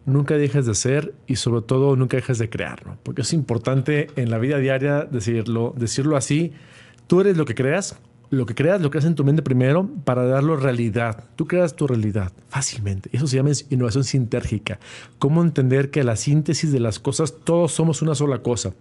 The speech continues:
todos somos una unidad, todos somos el universo y esa energía completa que nos rige, si la colo-, si hacemos una colaboración, porque me gusta mucho ese dicho, ese concepto que traes también junto con León Sigal,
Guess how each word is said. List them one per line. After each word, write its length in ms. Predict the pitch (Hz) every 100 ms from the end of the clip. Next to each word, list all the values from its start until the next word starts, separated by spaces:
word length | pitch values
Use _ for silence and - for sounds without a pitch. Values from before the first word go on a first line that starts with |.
| -
todos 220 | 151 147
somos 200 | 147 139
una 100 | 143
unidad, 260 | 123 113 110
todos 240 | 151 156
somos 220 | 165 147 127
el 60 |
universo 480 | 110 113 135 - 190 - - - - -
y 120 | 127
esa 460 | 135 156 151 147 - -
energía 580 | 139 131 123 - 196 196
completa 540 | 151 131 143 147 160
que 120 | -
nos 220 | 120 113 110
rige, 380 | 156 185 190 - - -
si 200 | - -
la 120 | 135 135
colo-, 220 | 143 147
si 160 | - 151
hacemos 260 | 180 185
una 140 | 175 180
colaboración, 840 | 156 135 123 123 - 147 139 113
porque 220 | - 113
me 80 | 117
gusta 180 | 127 147
mucho 220 | 143 139
ese 140 | - 135
dicho, 340 | 135 - 147
ese 200 | 135 -
concepto 460 | 139 120 147 139 147
que 100 | 117
traes 320 | 110 127 131
también 460 | - 110 113 123 113
junto 300 | - 113 110
con 160 | 110 110
León 120 | 135
Sigal, 440 | - 120 120 110